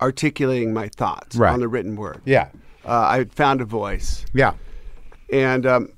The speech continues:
Speaker 1: so on this two and a half year tour that, that Guns did, you know, it was amazing. We
Speaker 2: The
Speaker 1: were
Speaker 2: last
Speaker 1: back
Speaker 2: one.
Speaker 1: This last tour we did, this huge tour we just did. Um, it was amazing that we were back together.
Speaker 2: Yeah.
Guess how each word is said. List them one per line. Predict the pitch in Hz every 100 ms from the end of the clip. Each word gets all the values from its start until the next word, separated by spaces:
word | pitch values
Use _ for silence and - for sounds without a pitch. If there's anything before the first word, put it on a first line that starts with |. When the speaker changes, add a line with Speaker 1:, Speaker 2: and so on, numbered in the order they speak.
| -
Speaker 1:
so | - - - 170 160 156 151 127 - - _ _ _ _ _ _
on | 147 147
this | 170 175 - _ -
two | - 185
and |
a | 160
half | 151 143 -
year | 135 131 123 113 - _ -
tour | 180 170 139
that, | 120 - _
that | 127 123
Guns | 139 180 156
did, | 117 107 101 - _ _ _ _ _
you | 139 151
know, | 143
it | - 139
was | 123
amazing. | 123 135 160 170 139 135
We |
Speaker 2:
The | 123
Speaker 1:
were | 120
Speaker 2:
last | 123 117
Speaker 1:
back | 104
Speaker 2:
one. | 82 78 _
Speaker 1:
This | 117 143 -
last | 147 113 -
tour | - 185
we | 113
did, | 98 90 90
this | 104
huge | - 151 139 117 -
tour | 131 113
we | 113
just | - 113 -
did. | 139 113 101 _ _ _ _ _ _
Um, | 127 127 - _
it | 143
was | 147
amazing | 143 139 151 160 165 147
that | 127
we | 123
were | 120
back | 101 107 104
together. | - 110 113 107 131 143 _ _
Speaker 2:
Yeah. | 104 95 76